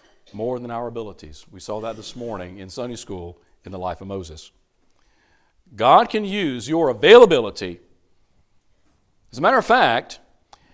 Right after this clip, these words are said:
God's power and God's strength can be shown more in your inability than your ability.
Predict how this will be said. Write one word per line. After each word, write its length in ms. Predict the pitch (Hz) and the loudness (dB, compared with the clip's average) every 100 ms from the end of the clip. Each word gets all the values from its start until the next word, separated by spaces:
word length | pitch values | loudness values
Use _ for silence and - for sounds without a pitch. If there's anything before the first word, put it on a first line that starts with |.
| _ _ 120 107 | _ _ -20 -6
God's 1000 | 160 196 262 160 123 123 135 123 - - _ _ _ _ _ _ _ | 0 2 4 4 2 0 -2 -8 -14 -16 _ _ _ _ _ _ _
power 680 | - 226 262 220 123 104 117 - | -4 0 2 2 2 -4 -6 -8
and 180 | 151 165 | -6 4
God's 340 | 165 147 - | 4 4 0
strength 1000 | - - - 165 254 180 127 131 - - _ _ _ - | -10 -14 -10 -4 -2 -2 -6 -10 -18 -20 _ _ _ -6
can 260 | 180 165 | -4 -2
be 160 | 143 131 | -4 -4
shown 1000 | - - 226 262 185 123 127 135 143 139 | -4 -4 0 2 2 0 -2 -4 -6 -10
more 680 | 147 170 302 214 143 151 - | -4 4 6 6 4 0 0
in 200 | 214 262 | -2 0
your 340 | 226 214 208 214 | 0 2 0 0
inability 840 | 349 359 262 139 110 - 101 117 - _ _ _ _ _ _ _ _ 113 | 0 0 2 0 -2 -6 -6 -8 -14 _ _ _ _ _ _ _ _ -10
than 140 | 131 | -6
your 140 | 131 | -4
ability. 420 | 135 135 104 80 | -4 -4 -8 -12